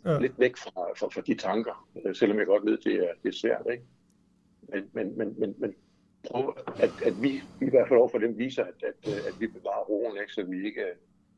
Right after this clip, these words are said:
Speaker 2: at de ikke har en oplevelse af, at vi er ked af det, og, og, og vi er utrygge, så det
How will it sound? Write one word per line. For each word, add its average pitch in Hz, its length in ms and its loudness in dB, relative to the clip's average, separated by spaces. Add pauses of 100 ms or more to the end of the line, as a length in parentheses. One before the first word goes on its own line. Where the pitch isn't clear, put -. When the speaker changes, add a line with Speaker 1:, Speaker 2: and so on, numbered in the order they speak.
(200)
Speaker 2:
at - 100 -20
de 113 40 -2
ikke 120 220 0
har 117 80 2
en 104 60 2
oplevelse 104 360 4
af, - 40 6
at 95 80 0
vi 113 100 0
er 113 60 -2
ked 117 260 4
af 101 180 4
det, 113 80 2
og, 98 260 -6
og, 95 280 -10
og - 100 -10
vi 117 60 0
er 113 40 4
utrygge, 101 500 0
så 101 180 -2
det 101 120 -2